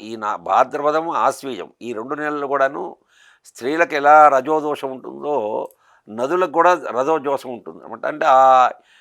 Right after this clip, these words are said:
ఆ ఈ రెండు నెలలు కూడా నదిలో స్నానం చేయకూడదన్నారు. అయితే ఆ నది అంటే ఎంత ఉండాలి ప్రమాణం అనుకుంటూ చెప్పుకుంటూ వచ్చారు. కనీసం వెయ్యి, రెండు వేల ధనస్సుల యొక్క ప్రమాణం అంటే బారు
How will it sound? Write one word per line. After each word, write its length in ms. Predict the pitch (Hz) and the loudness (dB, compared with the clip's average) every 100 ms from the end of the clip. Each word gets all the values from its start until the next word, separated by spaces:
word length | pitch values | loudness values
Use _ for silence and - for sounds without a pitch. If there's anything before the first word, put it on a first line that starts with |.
| _ - | _ -6
ఆ 100 | 120 | -2
ఈ 100 | 135 120 | -2 -4
రెండు 180 | 147 160 | -6 -4
నెలలు 360 | 170 165 160 | -2 -2 -4
కూడా 280 | 143 160 170 | -4 -2 -2
నదిలో 340 | 139 147 175 - | -2 -4 -4 -6
స్నానం 260 | 139 143 123 | -4 -4 -4
చేయకూడదన్నారు. 580 | 131 123 117 95 - _ _ _ _ _ _ - | -8 -8 -10 -12 -16 _ _ _ _ _ _ -12
అయితే 260 | 131 175 160 147 151 139 131 | -8 -2 0 0 -2 0 4
ఆ 20 | 135 117 | 4 2
నది 180 | 143 175 | 0 -2
అంటే 160 | 170 170 139 | -2 -4 -4
ఎంత 160 | 143 165 | 0 -2
ఉండాలి 220 | 160 156 147 | 0 0 0
ప్రమాణం 380 | 139 139 135 127 123 | -2 0 -2 -4 -8
అనుకుంటూ 300 | 117 127 123 | -10 -14 -14
చెప్పుకుంటూ 320 | 123 _ 113 104 | -18 _ -18 -18
వచ్చారు. 260 | _ - _ _ _ _ - | _ -20 _ _ _ _ -10
కనీసం 400 | 120 165 156 170 151 | -6 -6 -4 -4 -2
వెయ్యి, 240 | 147 156 147 | -4 -4 -6
రెండు 240 | 143 135 139 | -6 -6 -6
వేల 340 | 139 135 135 135 131 127 123 - _ 80 | -2 -2 0 4 6 6 4 0 _ _
ధనస్సుల 460 | 110 151 - 156 156 147 | -2 -2 -6 -4 -4 -4
యొక్క 200 | - 143 127 | -4 -6 -4
ప్రమాణం 420 | 120 123 139 143 117 | -4 -2 -2 -2 -4
అంటే 160 | 139 165 123 - - 95 | -6 -10 -10 -20 -8 4
బారు 260 | 135 156 | 6 4